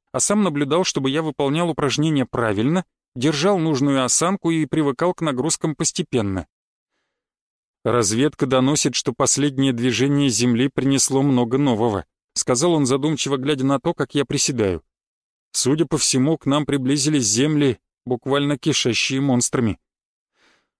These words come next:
"Мы с ними вроде бы нормально справляемся", ответил я, понимая, что разговаривать в процессе занятий очень сложно,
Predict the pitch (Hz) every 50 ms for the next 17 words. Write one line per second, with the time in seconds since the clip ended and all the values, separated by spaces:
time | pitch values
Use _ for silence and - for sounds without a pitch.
0 | _ _ _ 160 170 196 214 208 - - _ _ - - - - - 220 220 208
1 | 208 202 175 190 202 190 196 190 185 190 - - - _ - 202 226 214 208 190
2 | 175 170 180 190 196 185 - - 202 208 190 180 180 165 151 139 - - - 110
3 | - _ _ _ _ _ _ _ _ _ - 143 - 151 185 190 - 185 170 165
4 | 156 - 127 135 139 147 170 175 156 120 - - 156 147 147 127 127 151 151 170
5 | 175 175 160 151 - - - 147 - - - 175 165 - - 151 143 123 147 156
6 | 170 185 190 - - 151 156 - - 175 175 160 - - 185 180 147 107 98 101
7 | 85